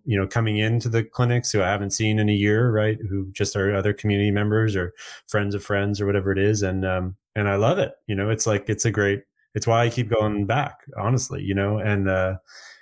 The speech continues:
and my daughter is actually, so, so my, I have a thirteen-year-old daughter. She actually started volunteering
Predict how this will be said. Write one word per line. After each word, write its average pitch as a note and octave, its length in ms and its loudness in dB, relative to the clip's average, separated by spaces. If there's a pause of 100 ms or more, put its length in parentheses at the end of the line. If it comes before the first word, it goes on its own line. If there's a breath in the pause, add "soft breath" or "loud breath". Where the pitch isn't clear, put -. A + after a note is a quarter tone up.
(360 loud breath)
and F#2+ 300 0
my G#2+ 120 2
daughter C#3 360 6
is G#2+ 120 -2
actually, G#2 340 -2
so, - 220 -6
so A#2 140 -2
my, G#2+ 140 0
I G#2+ 40 -2
have A2+ 100 -2
a A2+ 40 -6
thirteen-year-old A2 520 0
daughter. A#2 240 2
She C#3 200 2
actually C#3+ 240 0
started G#2+ 300 2
volunteering G2+ 840 0